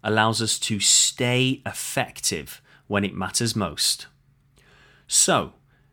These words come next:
the five Ps of the no-nonsense networking model are perspective, preparing, posing, playing, and participating. Once again,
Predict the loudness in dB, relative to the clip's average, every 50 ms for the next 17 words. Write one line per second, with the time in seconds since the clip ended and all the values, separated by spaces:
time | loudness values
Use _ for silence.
0 | _ -6 -6 -4 0 2 4 4 4 4 0 -2 -2 0 0 0 0 0 0 0
1 | 0 -2 -4 -2 0 0 0 0 0 0 2 2 2 2 2 2 2 2 2 2
2 | 0 0 0 0 0 -2 -2 -2 0 0 0 0 0 0 2 4 4 4 2 0
3 | -2 -2 0 0 0 0 0 0 -2 -4 -4 -6 -6 _ 2 4 4 6 4 2
4 | 0 -2 -8 _ _ _ _ _ _ _ _ _ _ -4 -2 -2 2 2 2 2
5 | 2 0 0 0 0 -2 -4 -14 _ _ _ _ _ _ _ _ _ _ _ _
6 | _ _ -10 -8 -8 -2 2 4 4 4 4 4 2 2 0 -2 -4 -10 _ _
7 | _ _ _ _ _ _ _ _ _ _ _ _ _ -4 0 2 4 4 4 4
8 | 2 2 2 0 -2 -4 -8 _ _ _ _ _ _ _ _ _ _ _ _ _
9 | _ _ _ -4 2 6 6 6 6 6 4 2 0 -4 -8 _ _ _ _ _
10 | _ _ _ _ _ _ _ _ -2 -2 -2 -2 -2 -2 -2 -2 -2 -2 -2 -2
11 | -2 -2 -4 -4 -4 -4 -6 -8 -8 -12 -18 _ _ _ _ _ _ _ _ _
12 | _ _ _ _ _ _ _ -2 0 2 2 2 2 4 2 2 2 0